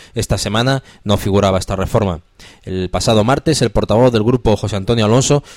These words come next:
no citó esta ley entre las que se encuentran ultimadas para que el Congreso de Ministros las envíe al Parlamento. Pero la vicepresidenta primera del Ejecutivo, María Teresa Fernández de la Vega,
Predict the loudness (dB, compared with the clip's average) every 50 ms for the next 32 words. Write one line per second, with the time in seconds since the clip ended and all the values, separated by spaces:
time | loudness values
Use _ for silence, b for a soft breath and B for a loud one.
0 | B B -4 -4 -2 -2 0 0 0 0 0 0 -2 0 0 0 0 -2 -2 -4
1 | -4 -4 -4 -6 -6 -6 -6 -4 -2 0 0 0 0 0 0 0 -2 -2 -2 -2
2 | 0 0 0 -2 -2 -2 -2 0 0 0 0 -2 -4 -2 -2 0 0 0 -2 -2
3 | -2 -4 -2 -2 -4 -4 -2 0 2 2 2 0 B B B B B B -6 -4
4 | -4 -2 -2 0 0 0 0 -2 -2 -2 0 0 0 -2 -4 -6 -10 -14 -14 _
5 | _ _ _ _ _ _ B B B B B B B B -2 -2 0 0 0 -2
6 | -2 -4 -4 -4 -4 -4 -2 -2 -2 -2 -2 -2 0 0 0 0 0 0 0 -2
7 | -4 -4 -6 -6 -4 -2 0 0 2 2 0 -2 -2 -2 -2 -2 -4 -2 -4 -4
8 | -4 -4 -2 -2 -2 -2 -2 -2 -4 -2 -2 0 0 0 -2 -4